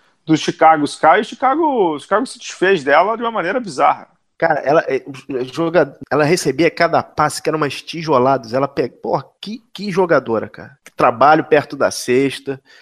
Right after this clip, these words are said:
Speaker 2: Jogadoraça, cara. M V P merecidíssimo, cara.
Speaker 1: É, fenômeno,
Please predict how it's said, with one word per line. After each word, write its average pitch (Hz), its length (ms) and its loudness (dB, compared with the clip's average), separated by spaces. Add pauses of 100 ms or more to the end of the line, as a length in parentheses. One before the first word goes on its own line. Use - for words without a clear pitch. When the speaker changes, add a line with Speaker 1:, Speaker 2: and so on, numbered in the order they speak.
(200)
Speaker 2:
Jogadoraça, 139 800 2
cara. 101 260 -20 (100)
M 123 320 -2
V 202 140 -2
P 160 200 -8
merecidíssimo, 156 1000 -2
cara. 143 520 2
Speaker 1:
É, - 60 -20
fenômeno, 147 420 -4